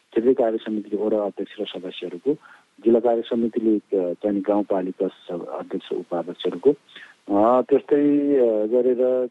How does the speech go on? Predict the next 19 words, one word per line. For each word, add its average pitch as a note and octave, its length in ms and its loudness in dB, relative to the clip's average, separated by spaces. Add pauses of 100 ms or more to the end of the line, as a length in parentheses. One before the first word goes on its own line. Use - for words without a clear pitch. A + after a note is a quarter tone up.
(100)
क-, F#2+ 360 -6 (140)
चाहिँ A#2 120 0
नि A#2 140 -4 (140)
क-, F#2 400 -4
यो A2 120 0
प्रदेश C3 260 4 (560)
कार्य A2+ 180 0
समिति A2+ 380 0
अहिले G2 400 0 (200)
नगरपालिका G2+ 840 -2
र G2 60 0
उपमहानगरपालिकाहरूको F#2 1300 -4 (500)
र, B2+ 40 6
अ, B2 40 4 (200)
केन्द्रले B2+ 680 2
चाहिँ A2+ 200 -4
नि C3 80 0
महानगरपालिकाको F#2+ 1120 -6
मात्रै। F2 320 -6